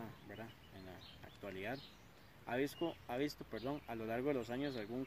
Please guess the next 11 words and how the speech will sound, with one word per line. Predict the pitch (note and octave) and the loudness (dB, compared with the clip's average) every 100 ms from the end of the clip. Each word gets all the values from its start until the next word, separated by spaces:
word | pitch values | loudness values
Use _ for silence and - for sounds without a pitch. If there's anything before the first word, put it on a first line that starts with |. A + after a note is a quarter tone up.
| - | 4
cambio | C#3 D3+ D#3+ C#3 | 4 6 2 2
en | A#2 | 0
las | G#2+ | -2
con-, | - G#2 G2 - - | -4 -6 -6 -12 -8
consider-, | G#2+ G#2 G#2 - | -4 -2 -2 -4
en | A2 G#2+ | -6 -6
condiciones | G2+ G#2+ G#2 G#2+ C3+ C3 | -6 -6 -4 0 0 0
climáticas | A2+ A2 B2 C#3 A2+ | -2 -2 -2 -2 -2
de | G2+ | -2
aquí, | - | -2
de | C3 G2+ | 0 0